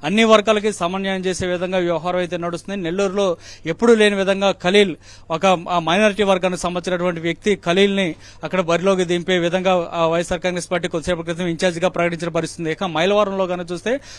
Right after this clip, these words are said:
ఉమ్మడి కృష్ణా జిల్లా మైలవరంలో, ఆ, వసంత కృష్ణ ప్రసాద్ ఉన్నారు, ప్రస్తుతం ఆయన ఎమ్మెల్యేగా ఉన్నారు. అయితే గత కొద్ది రోజులుగా, ఆ, ఆయన, ఆ, ఆయన తీరు కొంచెం అనుమానాస్పదంగా ఉన్న నేపథ్యంలో ఆయన పక్కన పెట్టేసి ఇప్పుడు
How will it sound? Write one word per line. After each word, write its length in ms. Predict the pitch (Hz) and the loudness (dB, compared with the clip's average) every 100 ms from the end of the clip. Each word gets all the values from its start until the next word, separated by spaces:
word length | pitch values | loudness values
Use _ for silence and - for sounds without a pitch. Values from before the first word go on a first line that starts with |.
| - | -8
ఉమ్మడి 260 | 160 202 208 | 0 4 4
కృష్ణా 300 | 208 - 196 | 2 0 0
జిల్లా 160 | 185 | 2
మైలవరంలో, 800 | 190 175 165 185 190 180 190 170 - - - - 196 | 2 2 2 2 2 2 2 2 -2 -16 -18 -4 2
ఆ, 100 | 180 | 2
వసంత 340 | 170 240 240 | 2 0 -2
కృష్ణ 300 | 220 202 - | -2 -4 -4
ప్రసాద్ 320 | 190 180 190 | -4 0 0
ఉన్నారు, 220 | 180 175 | 2 -2
ప్రస్తుతం 300 | 175 170 - | -2 -4 -2
ఆయన 120 | 185 175 | 0 0
ఎమ్మెల్యేగా 360 | 170 180 180 | 0 2 2
ఉన్నారు. 260 | 170 175 185 | 2 2 2
అయితే 320 | 185 175 196 165 | 2 0 -2 -2
గత 120 | 165 | -2
కొద్ది 360 | 180 180 175 | -4 -4 -2
రోజులుగా, 500 | 180 196 190 190 180 - - - - | 0 0 2 4 4 4 -8 -20 0
ఆ, 60 | 175 | 6
ఆయన, 360 | 185 180 175 208 | 10 10 8 6
ఆ, 600 | 190 185 170 175 165 160 165 | 4 2 2 2 2 -2 -2
ఆయన 240 | 160 190 190 | 2 2 2
తీరు 520 | - 220 247 247 220 - | 0 4 6 6 4 -2
కొంచెం 220 | 190 180 | -4 0
అనుమానాస్పదంగా 680 | 180 185 196 190 196 190 185 | 0 2 0 0 -2 -2 -2
ఉన్న 140 | 180 | -4
నేపథ్యంలో 520 | 180 175 170 175 190 202 | -4 -4 -4 -2 0 0
ఆయన 360 | 160 180 180 165 - - - | 0 0 -4 -6 -14 -20 -6
పక్కన 240 | 165 175 220 | -2 0 2
పెట్టేసి 400 | 208 190 190 226 | 2 0 -2 -2
ఇప్పుడు 320 | 180 190 156 | -2 -2 -2